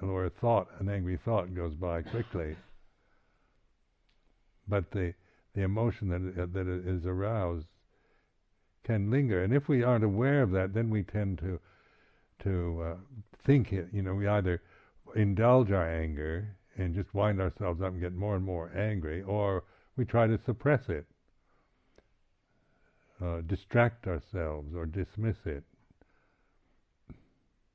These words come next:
So that's where, you know, in, in emotional experience, uh, you know, observe, uh, go to the body more, especially in the stronger emotions, with, uh, sleepiness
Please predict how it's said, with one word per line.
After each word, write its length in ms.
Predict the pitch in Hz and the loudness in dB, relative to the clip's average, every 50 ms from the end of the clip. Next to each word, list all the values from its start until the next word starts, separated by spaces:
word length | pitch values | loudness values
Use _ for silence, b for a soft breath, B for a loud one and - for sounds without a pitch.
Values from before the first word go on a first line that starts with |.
| _ _ _ b b b b b b b b b b | _ _ _ b b b b b b b b b b
So 80 | - 131 | 4 6
that's 240 | 135 143 131 - - | 8 8 8 6 4
where, 400 | 127 123 113 104 101 95 92 98 | 4 6 8 8 6 6 4 2
you 120 | 113 117 | 0 0
know, 340 | 107 104 104 104 101 104 104 | 2 2 2 2 2 2 0
in, 300 | 101 104 107 110 107 104 | -2 -2 0 0 0 -2
in 300 | 101 113 117 110 104 104 | 0 0 0 0 0 0
emotional 540 | 101 107 107 113 120 120 107 - - 110 101 | 0 2 2 4 4 2 0 0 0 -2 -2
experience, 760 | 90 - - - 143 143 135 123 101 87 82 82 82 85 - _ _ _ b b b b b b b b b b b b b | -2 -4 -4 -2 0 2 2 4 2 2 0 0 -2 -6 -8 _ _ _ b b b b b b b b b b b b b
uh, 220 | 120 104 95 95 98 | -4 -4 -2 -4 -4
you 280 | 101 104 107 107 107 | -6 -8 -8 -6 -4
know, 180 | 101 104 104 98 | -2 -2 0 0
observe, 640 | 101 113 110 113 151 185 202 165 127 98 87 85 80 76 - _ _ _ _ _ _ _ _ _ _ - | 0 0 0 2 4 4 6 6 6 4 4 2 0 -6 -12 _ _ _ _ _ _ _ _ _ _ -6
uh, 100 | 110 107 - - 98 | -6 -6 -6 -2 0
go 180 | 127 131 123 | 2 4 4
to 220 | 113 - - 190 196 | 2 2 2 2 4
the 140 | 151 123 85 | 4 2 2
body 420 | 78 95 95 90 85 82 87 80 | 2 2 2 2 2 2 0 -2
more, 400 | 76 80 85 80 76 76 73 71 82 90 | -2 -4 -4 -4 -4 -4 -6 -6 -8 -8
especially 540 | - - - 139 139 - - 127 107 98 | -6 -2 0 0 0 0 0 0 0 2
in 100 | 98 95 | 2 0
the 160 | 92 90 87 - b b b b b b _ | 0 -2 -4 -6 b b b b b b _
stronger 400 | - - 117 117 110 101 98 107 | 0 4 6 6 6 6 4 4
emotions, 840 | 104 95 98 113 123 123 123 104 85 - - 82 71 67 71 82 87 - _ _ _ _ b b b b b b b b b b b - | 4 2 2 2 0 0 0 0 -2 -2 -4 -6 -6 -6 -10 -12 -14 -18 _ _ _ _ b b b b b b b b b b b 2
with, 360 | 110 110 107 101 92 90 87 98 | 4 4 4 4 4 2 2 2
uh, 100 | 95 95 - - - | 2 2 0 -4 -2
sleepiness 720 | - 131 147 156 139 - 127 110 95 85 82 78 76 76 | 2 4 4 4 4 4 2 2 2 2 0 0 -2 -4